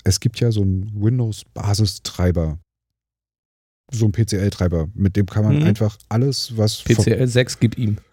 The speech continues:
Speaker 1: Genau, volle Möhre rauf. Ich glaub, der würde sogar noch einen Nadeldrucker zum Singen bringen.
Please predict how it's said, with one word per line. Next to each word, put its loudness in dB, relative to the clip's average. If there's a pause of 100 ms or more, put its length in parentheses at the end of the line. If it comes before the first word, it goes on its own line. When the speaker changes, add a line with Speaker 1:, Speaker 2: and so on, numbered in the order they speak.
(140)
Speaker 1:
Genau, -2 (160)
volle -4
Möhre 0
rauf. -2 (280)
Ich -2
glaub, 0
der 2
würde 0
sogar 0
noch -2
einen -2
Nadeldrucker -2
zum 0
Singen 0
bringen. -2